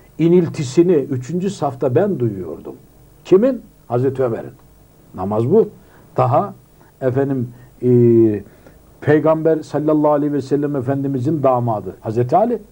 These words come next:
öyle namazda olurmuş ki veşt haline gelirmiş.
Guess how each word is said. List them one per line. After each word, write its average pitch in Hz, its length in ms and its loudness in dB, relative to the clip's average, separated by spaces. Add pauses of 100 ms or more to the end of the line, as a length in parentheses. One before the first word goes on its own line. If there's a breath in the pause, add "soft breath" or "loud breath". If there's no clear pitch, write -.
(120)
öyle 165 260 4
namazda 170 400 2
olurmuş 208 420 2
ki 139 180 -2
veşt 196 280 4
haline 127 360 0
gelirmiş. 95 600 -12